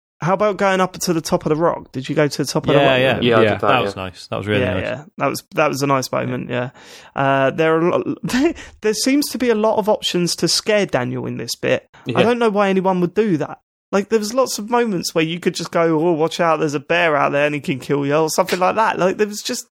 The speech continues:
Speaker 1: loads of moments to freak the kid
Speaker 2: <laughs>
Speaker 1: out. And I didn't take any of them because I just
Speaker 4: Yeah,
Speaker 1: thought,
Speaker 4: it was not
Speaker 3: That's
Speaker 4: a
Speaker 3: horrible.
Speaker 4: horrible
Speaker 1: "No."
Speaker 2: Yeah.
Speaker 3: It's, yeah.
Speaker 1: Yeah, and nobody got time for that.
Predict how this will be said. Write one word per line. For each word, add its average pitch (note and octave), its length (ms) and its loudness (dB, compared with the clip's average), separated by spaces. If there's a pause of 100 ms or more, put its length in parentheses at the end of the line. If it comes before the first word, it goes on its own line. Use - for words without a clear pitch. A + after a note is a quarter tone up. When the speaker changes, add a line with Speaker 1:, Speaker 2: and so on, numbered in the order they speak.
Speaker 1:
loads B3 320 0
of A3 80 0
moments A#3 400 0
to D#3+ 100 -6
freak E3+ 360 -2
the E3 80 -4
kid D#3 220 -2
Speaker 2:
<laughs> - 20 8
Speaker 1:
out. G#3 320 4 (440)
And F#3+ 120 2
I - 40 4
didn't G#3 280 0
take F#3 320 0
any F#3+ 240 4
of D#3 160 0
them C3 220 -4
because - 280 -6
I D#3+ 40 -2
just E3+ 240 -4
Speaker 4:
Yeah, A#3 60 2 (100)
Speaker 1:
thought, - 100 -2
Speaker 4:
it - 20 -14
was A#2+ 120 -8
not C3+ 160 0
Speaker 3:
That's A#2+ 120 -2
Speaker 4:
a - 40 8
Speaker 3:
horrible. G2+ 240 6
Speaker 4:
horrible D#3 300 6
Speaker 1:
"No." G2 60 0
Speaker 2:
Yeah. G2 60 -2 (260)
Speaker 3:
It's, - 200 -8
yeah. C#3 160 0 (100)
Speaker 1:
Yeah, C#4 220 4 (480)
and D#4+ 80 4
nobody B3+ 220 4
got B2 180 -2
time - 180 -4
for - 80 -12
that. - 240 -12